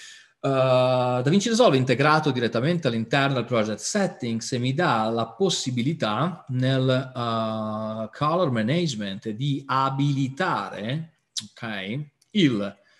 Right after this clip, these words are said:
Dolby Vision, Enable Dolby Vision Workflow e anche l'H D R ten plus, ok? Addirittura anche il Dolby Vision version, Enable Dolby Vision.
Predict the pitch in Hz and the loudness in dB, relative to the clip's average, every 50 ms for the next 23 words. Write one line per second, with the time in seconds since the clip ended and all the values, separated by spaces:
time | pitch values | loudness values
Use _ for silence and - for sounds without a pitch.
0 | _ _ _ _ 131 123 143 170 202 240 262 254 254 220 147 120 123 131 139 135 | _ _ _ _ -4 4 4 6 6 4 2 0 0 -2 -2 0 0 0 0 0
1 | 120 - - 107 101 98 110 143 165 170 _ _ - 110 113 131 147 151 147 139 | -2 -4 -6 -6 -8 -8 -8 -10 -12 -12 _ _ -8 -6 -4 -2 0 0 0 0
2 | 131 117 107 101 101 135 143 143 131 120 113 101 117 123 117 107 110 101 98 101 | -2 -2 -4 -2 -2 0 0 0 0 -2 -2 -2 -4 -4 -4 -4 -4 -6 -4 0
3 | 120 165 175 147 - - - 113 104 101 107 147 147 - - - - - _ _ | 2 2 0 0 -4 -6 -4 -4 -2 -2 -2 -4 -6 -10 -18 -20 -20 -20 _ _
4 | 180 127 123 160 170 247 233 151 117 113 110 - - 110 107 107 101 95 95 - | 2 2 2 2 2 2 2 2 2 2 0 -2 -4 -6 -4 -4 -4 -6 -8 -6
5 | - - 110 104 98 98 - 170 214 - - - - - - - - - _ _ | -4 -2 -2 -2 -4 -4 -2 0 0 0 -2 -4 -8 -10 -10 -12 -12 -16 _ _
6 | - 110 - - 143 127 117 110 110 117 123 127 123 - - - 120 117 113 113 | -18 -18 -6 -2 -2 0 2 2 2 2 0 -2 -4 -10 -12 -10 -6 -4 -4 -4
7 | 113 - 123 110 110 107 107 104 - 107 104 104 104 104 101 101 107 104 101 98 | -4 -4 -4 -4 -4 -4 -6 -8 -8 -8 -6 -6 -6 -6 -6 -6 -6 -6 -6 -8
8 | 101 101 98 98 139 - - - - - - 139 - _ _ _ _ 135 139 120 | -10 -10 -8 -6 -4 -4 -4 -6 -8 -14 -16 -18 -20 _ _ _ _ -6 -6 -4
9 | 113 110 107 104 107 104 95 98 98 98 92 98 90 92 90 87 85 - - | -6 -6 -6 -6 -8 -8 -8 -8 -8 -8 -10 -12 -14 -14 -14 -14 -14 -16 -20